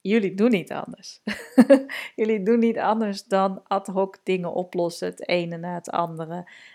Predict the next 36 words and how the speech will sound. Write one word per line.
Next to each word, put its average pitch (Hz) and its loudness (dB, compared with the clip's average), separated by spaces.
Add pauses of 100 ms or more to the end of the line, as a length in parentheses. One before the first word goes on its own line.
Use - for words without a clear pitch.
Eh, 175 -2
heb 190 -2
je 196 0
net 185 -2
hele 185 -2
agenda's 175 -6
volgepland 175 -6 (440)
en 240 4
er 214 -2
komt 208 -4
ineens 180 -4 (440)
iets 302 4
tussendoor 196 0
fietsen, 185 -8
crisis 196 -2
of - -12
weet 233 6
ik 226 2
veel - -10
wat. 180 -4 (440)
Wang, 220 4
je 202 -2
mag 202 -2
alles 190 0
weer 185 0
over, 185 2
eh, 170 0 (280)
ja, 85 -12
eigenlijk - -4
opnieuw 262 6
doen, 185 0
hè? 190 -2
Je 240 -2
moet 196 -8
het 185 -12
overdoen. 185 -4